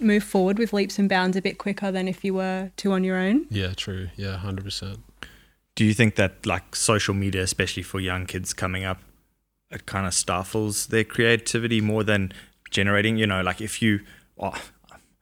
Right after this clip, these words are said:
Speaker 3: when I was a kid, I always had the grand idea of being a graffiti artist until I realized I was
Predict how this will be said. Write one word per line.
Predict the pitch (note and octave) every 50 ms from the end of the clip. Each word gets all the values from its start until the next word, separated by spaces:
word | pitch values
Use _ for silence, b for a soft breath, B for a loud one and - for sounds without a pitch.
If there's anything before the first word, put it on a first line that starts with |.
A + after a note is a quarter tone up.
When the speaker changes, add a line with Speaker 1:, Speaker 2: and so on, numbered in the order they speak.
| _ _
Speaker 3:
when | _ - G#2 G#2
I | G#2+
was | G#2 F#2+ F#2+
a | G2
kid, | - - F#2+ F#2
I | - - G2+
always | G2+ F#2+ F#2+ G2 G2 F#2 -
had | - F#2+ F#2+
the | - G2+
grand | - G#2 F#2+ F#2 F2+ F#2
idea | F#2 F2+ G2 F#2+ F#2
of | F2+ F2+ -
being | G#2 F#2 F2+
a | F2+
graffiti | F#2+ - - - - F#2+ G2 G2
artist | F#2 F2+ G#2 A2+ A#2+ - -
until | - F#2+ F#2 - - -
I | -
realized | F#2+ F#2+ F#2 F2+ F#2 F2+ F2+ - -
I | A1+
was | G#1+ - - -